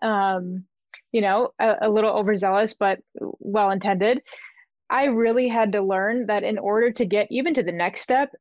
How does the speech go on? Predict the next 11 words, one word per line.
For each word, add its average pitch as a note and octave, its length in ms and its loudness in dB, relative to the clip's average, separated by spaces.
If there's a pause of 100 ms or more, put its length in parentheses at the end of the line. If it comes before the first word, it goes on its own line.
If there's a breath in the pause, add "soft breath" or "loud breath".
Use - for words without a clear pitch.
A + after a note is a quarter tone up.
(880)
the G#3+ 380 0 (400)
absolute A#3 640 -2
basic G#3+ 480 -2
level G#3 520 -2
is G#3+ 200 -2
to G#3+ 280 0
excel A3+ 720 -2 (100)
a G3+ 40 -8
hundred A#3 380 -2
ten A3 160 -2
percent G3+ 420 -4